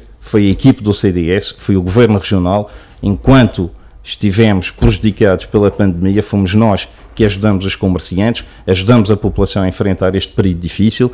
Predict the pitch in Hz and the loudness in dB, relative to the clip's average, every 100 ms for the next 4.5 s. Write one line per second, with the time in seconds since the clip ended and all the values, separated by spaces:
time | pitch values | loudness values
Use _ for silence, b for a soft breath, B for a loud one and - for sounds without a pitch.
0 | B B 110 120 107 - 101 104 - 101 | B B 2 4 4 2 0 0 -2 -2
1 | 104 101 98 - 104 87 - 87 85 90 | -2 -2 -4 -4 -6 -6 -8 -8 -8 -8
2 | - 92 - 92 95 107 107 92 98 - | -4 -4 -2 -2 2 4 4 2 -2 2
3 | 110 135 - B B B 104 135 127 127 | 2 2 -6 B B B 4 6 6 4
4 | 104 90 85 80 | 2 2 -2 -6